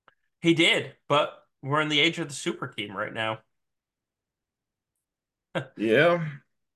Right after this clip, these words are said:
Speaker 1: But, you know, I, I mean, you put Gas with Krex right down front, front bottom, and say, "Huh, which G L are we gonna use before you get into the back?"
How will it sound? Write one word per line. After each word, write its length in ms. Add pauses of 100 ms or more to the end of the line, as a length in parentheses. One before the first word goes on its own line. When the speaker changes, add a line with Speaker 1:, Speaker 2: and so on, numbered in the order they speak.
(180)
Speaker 1:
But, 220
you 80
know, 260
I, 340
I 80
mean, 220
you 100
put 280
Gas 420
with 240 (960)
Krex 600
right 260
down 300
front, 380 (720)
front 280
bottom, 420 (140)
and 120
say, 500 (440)
"Huh, 200 (240)
which 240
G 160
L 140
are 100
we 40
gonna 200
use 600 (440)
before 320
you 160
get 180
into 280
the 80
back?" 420